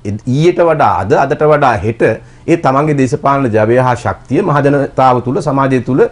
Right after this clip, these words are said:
තහවුරු කරගනිමින්, පිළිගැනීමට ලක් කරගනිමින් ඉදිරියට යනවා. දාහත් වෙනිදා මොනම රාජ්‍ය බලයක්වත් නැතුව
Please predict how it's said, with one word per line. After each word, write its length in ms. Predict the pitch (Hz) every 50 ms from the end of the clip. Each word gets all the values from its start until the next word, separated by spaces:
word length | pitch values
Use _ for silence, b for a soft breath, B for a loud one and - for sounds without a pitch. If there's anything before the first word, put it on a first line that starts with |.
| B B B B B -
තහවුරු 340 | 127 131 185 220 240 240 214
කරගනිමින්, 580 | 165 135 127 107 117 113 113 113 120 131 165 156
පිළිගැනීමට 580 | - 151 156 160 175 180 202 214 220 214 185
ලක් 160 | 165 135 120 -
කරගනිමින් 520 | - 113 110 110 110 107 110 123 139 247 - B B B
ඉදිරියට 400 | - 175 185 233 233 233 - 175
යනවා. 220 | 135 113 104 101
දාහත් 460 | 87 101 120 131 139 170 185 185 - 202
වෙනිදා 340 | 185 170 120 110 107 117 - B B B B B
මොනම 320 | B 92 113 131 151 170 190
රාජ්‍ය 360 | 180 160 143 151 151 156 170
බලයක්වත් 500 | 156 170 170 170 165 165 - 165 147 -
නැතුව 360 | 131 131 131 - 156 113 -